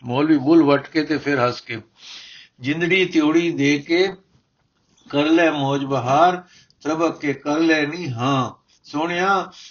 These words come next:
ਖੋਤਾ ਰੀਝ ਪਿਆ ਹੈ ਕੁਲੱਥਾਂ ਉੱਤੇ, ਬੜੂਆਂ ਜੇ ਡੰਗੂਰ, ਜੇ ਡੰਗੂਰ ਖਾਏ ਤਾਂ ਅਸੀਂ ਥਾਲ ਭਰੀ ਖਲੋਤੇ ਹਾਂ, ਪਰ ਛੋਲੇ ਖਾਂਦਿਆਂ ਪੀੜ ਪੈਂਦੀ ਸੂ। ਰਿਹਾੜੇ ਪੈ ਗਿਆ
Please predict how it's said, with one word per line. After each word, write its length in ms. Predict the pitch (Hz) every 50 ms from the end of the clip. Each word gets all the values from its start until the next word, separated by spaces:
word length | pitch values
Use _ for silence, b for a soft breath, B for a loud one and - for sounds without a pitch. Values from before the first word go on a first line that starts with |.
| B B _ _
ਖੋਤਾ 380 | - 143 160 160 - 190 175 147
ਰੀਝ 260 | 151 170 180 175 180
ਪਿਆ 180 | - 180 170 156
ਹੈ 220 | 160 170 180 185
ਕੁਲੱਥਾਂ 640 | 185 - - 170 170 170 170 - - 175 175 175 165 - - _ _ _ _ _
ਉੱਤੇ, 500 | - 143 135 - - 151 127 107 - - _ _ 117
ਬੜੂਆਂ 480 | 117 120 127 131 143 170 180 185 185
ਜੇ 160 | 180 165 165 156
ਡੰਗੂਰ, 640 | 143 131 143 143 139 143 156 165 175 175 175 - B B B B B B B B B B B B B B B _ _ _ _ _ _ -
ਜੇ 160 | 135 143 160 160
ਡੰਗੂਰ 500 | 143 151 147 151 151 165 185 190 180 -
ਖਾਏ 380 | - 139 139 151 160 175 190
ਤਾਂ 340 | 180 - 160 156 156 156 151 - _ _ _ _ b b b b b b _ - 156
ਅਸੀਂ 280 | 147 - 175 160 165
ਥਾਲ 340 | - 131 127 135 151 175 180
ਭਰੀ 280 | 156 147 139 151 165 160
ਖਲੋਤੇ 460 | 160 143 139 135 135 139 - 160 143
ਹਾਂ, 160 | 139 123 113 - _ _ _ _ -
ਪਰ 140 | 147 151 143
ਛੋਲੇ 400 | 139 - 147 151 160 180 190 185
ਖਾਂਦਿਆਂ 440 | - 143 147 147 147 165 175 175 165
ਪੀੜ 340 | - - 147 160 170 180
ਪੈਂਦੀ 340 | 170 151 135 131 135 139 143
ਸੂ। 280 | 127 131 123 120 - _ B B B B B B B B B B B -
ਰਿਹਾੜੇ 440 | 131 139 135 127 123 131 143 170 175
ਪੈ 280 | 165 165 143 135 143 143
ਗਿਆ 360 | 143 143 139 135 131 135